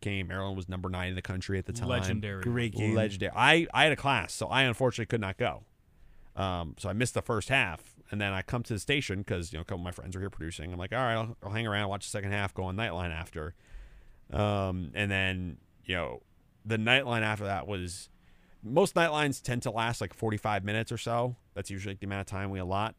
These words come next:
Speaker 1: This one lasted almost two hours.
Speaker 2: Wow.
Speaker 3: Whoa.
Speaker 1: 'Cause people just kept calling in. You know, we stopped, like, for, like, you know, the Pikiell press conference. We stopped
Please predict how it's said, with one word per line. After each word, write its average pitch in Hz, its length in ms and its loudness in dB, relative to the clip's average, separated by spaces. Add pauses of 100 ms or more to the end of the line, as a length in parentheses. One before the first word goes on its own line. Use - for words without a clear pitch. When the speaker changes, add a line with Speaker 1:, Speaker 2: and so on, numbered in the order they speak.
(680)
Speaker 1:
This 131 140 0
one 151 120 2
lasted 113 260 0
almost 95 240 -6
two 101 140 -2
hours. 60 460 -6
Speaker 2:
Wow. 104 340 -10
Speaker 3:
Whoa. 110 480 2
Speaker 1:
'Cause 131 100 2
people 202 200 8
just 147 200 2
kept - 200 2
calling 127 280 4
in. 131 280 2 (260)
You 190 60 8
know, 196 40 10
we 196 100 4
stopped, 165 360 8
like, 143 160 4
for, 143 240 2
like, 123 280 2
you 120 100 -2
know, 110 60 0
the 95 80 -4
Pikiell 110 300 -2
press 117 220 0
conference. 117 480 -2
We 113 80 0
stopped 127 360 4